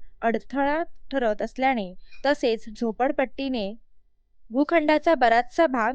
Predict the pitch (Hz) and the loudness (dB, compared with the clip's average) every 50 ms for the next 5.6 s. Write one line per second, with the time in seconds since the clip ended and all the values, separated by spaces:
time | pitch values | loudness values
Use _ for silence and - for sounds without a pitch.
0 | 285 240 220 202 - - 226 262 277 262 247 - - 247 254 277 262 220 185 190 | 0 0 -2 -2 -2 0 2 4 4 4 2 0 -2 0 0 0 0 -2 -4 -6
1 | 196 - - - - - - - _ _ - 311 339 302 330 311 - - 294 277 | -10 -14 -18 -20 -20 -20 -20 -20 _ _ 0 2 4 4 4 4 4 2 -2 2
2 | 269 277 269 269 277 269 262 262 262 226 247 226 196 214 220 233 220 233 220 208 | 4 4 4 4 2 0 0 -2 -4 -2 -4 -4 -2 -2 -2 -2 -2 -2 -2 -2
3 | 208 - 240 254 247 220 196 196 202 196 226 208 - 233 247 277 - 247 220 - | -2 -2 -2 -2 -2 -2 -4 -4 -4 -4 -4 -4 -2 -2 -2 -2 -2 -4 -4 -4
4 | - 254 269 262 - 233 214 208 214 220 226 233 - 294 285 294 269 226 208 226 | -6 -8 -8 -6 -6 -6 -4 -4 -4 -4 -4 -4 -4 -4 -4 -2 -2 -2 -2 -2
5 | 214 214 214 214 214 214 - 202 185 196 247 | -2 -4 -4 -4 -6 -6 -6 -6 -6 -6 -6